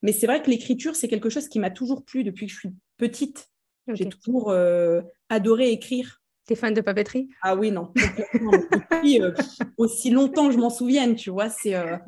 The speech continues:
Speaker 2: Ouais.
Speaker 1: et, et, et donc, finalement, j'ai décidé de me spécialiser, en fait. Donc, de garder ma casquette Montessori parce que, euh, je, je trouve que cette méthode est extraordinaire, mais
Speaker 2: Ouais.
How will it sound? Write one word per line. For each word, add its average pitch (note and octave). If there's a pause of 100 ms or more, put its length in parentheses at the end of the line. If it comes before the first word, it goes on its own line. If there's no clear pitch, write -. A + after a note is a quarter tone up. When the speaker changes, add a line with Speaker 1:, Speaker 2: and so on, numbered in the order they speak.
(200)
Speaker 2:
Ouais. G3
Speaker 1:
et, G#3+
et, G#3+
et A3
donc, D4+
finalement, A#3
j'ai A3+
décidé G#3 (560)
de F3+
me A3
spécialiser, B3
en G3
fait. -
Donc, F3+
de F#3+
garder B3
ma A#3
casquette A3+
Montessori A3
parce F3+
que, E3+ (400)
euh, D#3
je, - (120)
je F3+
trouve -
que -
cette F3+
méthode F#3
est F#3
extraordinaire, F#3+ (300)
mais A#3+
Speaker 2:
Ouais. C4